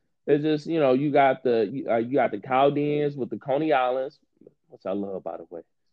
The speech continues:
I miss it. But still, um, you know, the nail shops and everything else, it's like, you know,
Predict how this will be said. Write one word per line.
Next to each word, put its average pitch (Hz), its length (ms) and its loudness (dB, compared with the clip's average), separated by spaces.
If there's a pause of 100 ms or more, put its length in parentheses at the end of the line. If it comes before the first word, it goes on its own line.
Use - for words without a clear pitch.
I 80 60 -14
miss 95 260 -8
it. 101 160 -2 (220)
But 143 120 4
still, 120 460 4 (220)
um, 131 680 2
you 202 120 0
know, 139 380 4
the 127 120 2
nail 143 400 4
shops 147 440 -2
and 120 120 -4
everything 139 540 -2
else, 147 280 0 (100)
it's 127 140 -8
like, 120 300 -6
you 175 100 -14
know, 120 300 -6